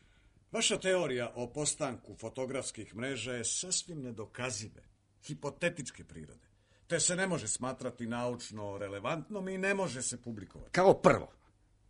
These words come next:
Speaker 2: vi ste se odlučili da kritikujete neku teoriju fotografskih mreža, a meni su fotografske mreže pojam sasvim stran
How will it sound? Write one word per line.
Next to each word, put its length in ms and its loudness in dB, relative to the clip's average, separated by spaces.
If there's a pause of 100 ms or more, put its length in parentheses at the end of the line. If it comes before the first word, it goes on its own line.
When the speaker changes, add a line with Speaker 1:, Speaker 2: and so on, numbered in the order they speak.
(100)
Speaker 2:
vi 180 10
ste 180 6
se 280 2
odlučili 540 4
da 140 6
kritikujete 720 6
neku 520 6
teoriju 640 4
fotografskih 840 -2
mreža, 480 2 (560)
a 140 2
meni 240 10
su 320 2 (120)
fotografske 580 4
mreže 300 8
pojam 300 8
sasvim 380 6
stran 400 6